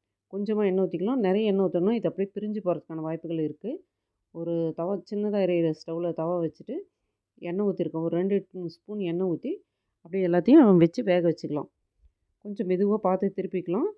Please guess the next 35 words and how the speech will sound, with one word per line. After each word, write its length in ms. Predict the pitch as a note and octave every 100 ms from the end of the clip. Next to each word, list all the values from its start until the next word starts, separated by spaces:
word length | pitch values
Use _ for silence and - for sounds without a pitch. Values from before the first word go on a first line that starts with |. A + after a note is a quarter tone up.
| _
டக்குன்னு 380 | - F3 G#3+ F#3+
உடைஞ்சு 260 | E3+ F#3 F#3+
போயிரும். 360 | E3+ E3+ A#3+ F#4 -
அதே 180 | D#3+ F#3+
போல 240 | F#3 A#3+
டீப் 240 | F3+ G3 G#3+
ஃப்ரை 140 | F#3
பண்ணாதீங்க. 500 | F3 E3 F3 D#3 D#3+ D4+ G4 _ _ _ F#3
டீப் 200 | G#3+ -
ஃப்ரை 140 | F3+
பண்ணோம்னா 460 | E3+ F3 F#3 F3+ A#3
நம்ம 200 | C4+ F3+ E3
மாவுல 280 | D#3+ F#3+ F3+
முக்கி 220 | E3+ F3
தான் 160 | F#3+
போடணும். 240 | E3+ F3+ C4
இது 120 | F#3
அப்படியே 240 | D#3+ G3
போட்டிங்கன்னா 360 | G3 E3 F3+ A#3+
எல்லாம் 220 | F3 F#3+
தனித்தனியா 400 | E3+ E3+ F3 G3+
பிரிஞ்சு 320 | G3+ F#3+ G3 E3
போயிரும். 340 | D#3+ - - _ _ _ _ _ _ _ _ _ _ _ _ -
இந்த 100 | F#3+
மாதிரி 200 | F#3 B3 F4 A3 F3
ஷாலோ 280 | - F#3+ F#3+
ஃப்ரை 200 | F#3 D#3+
பண்ணி 240 | E3 F#3 C4
எடுத்துக்கலாம். 440 | C#3+ D#3 C#3 C3+ _ _ _ _ -
நல்லா 140 | G3 G3+
ஹெல்த்தியாகவும் 520 | G3 G3+ G#3 G3 F#3
இருக்கும். 300 | D#3 D4 E4
டேஸ்ட்டு 460 | - F#3+ G#3 - C4
அட்டகாசமா 500 | F#3+ - F3 - F3+
இருக்கும். 300 | D#3+ -